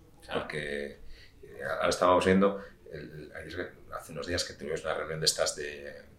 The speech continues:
Speaker 2: trimestre para ver,
Speaker 1: Ajá.
Speaker 2: viendo un poco clientes. Veíamos, fíjate, es que ningún cliente que tenemos, a-, de los grandes,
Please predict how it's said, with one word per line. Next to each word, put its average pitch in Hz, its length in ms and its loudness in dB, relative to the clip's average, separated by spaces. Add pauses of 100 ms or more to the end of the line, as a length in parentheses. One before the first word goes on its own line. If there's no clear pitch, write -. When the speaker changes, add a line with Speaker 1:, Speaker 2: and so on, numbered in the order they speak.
(100)
Speaker 2:
trimestre 90 640 2
para 80 200 0
ver, 80 100 0
Speaker 1:
Ajá. 80 180 0
Speaker 2:
viendo 82 220 -4
un 80 60 -8
poco - 320 -6
clientes. 87 680 -2 (220)
Veíamos, 80 240 2
fíjate, 123 220 4
es - 60 0
que 85 100 0
ningún 101 240 0
cliente 127 260 4
que 82 80 4
tenemos, 117 720 2 (600)
a-, 95 340 4
de 87 280 -2
los 85 160 4
grandes, 113 720 6